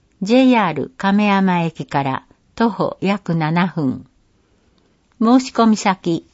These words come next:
問い合わせ。市民文化部、文化振興局、文化スポーツ室。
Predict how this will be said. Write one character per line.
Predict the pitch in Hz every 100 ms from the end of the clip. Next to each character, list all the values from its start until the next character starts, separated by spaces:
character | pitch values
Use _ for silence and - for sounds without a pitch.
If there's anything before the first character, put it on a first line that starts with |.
| -
問 | 190 196
い |
合 | 180
わ | 165 160
せ。 | - 135 - _ _ _ _ _ _ _ _ _ _ _ _ _ _
市 | - - 277
民 | 220 175 156
文 | 180 202
化 | 196 175
部、 | 151 131 - _
文 | 190 247 233
化 | - 147
振 | - 196 196
興 | - 196 151
局、 | - 135 - - - _ _ _ _ _ _ _ 190
文 | 233 220
化 | - 147
ス | -
ポ | - 185 175
ー |
ツ | -
室。 | 160 - - - -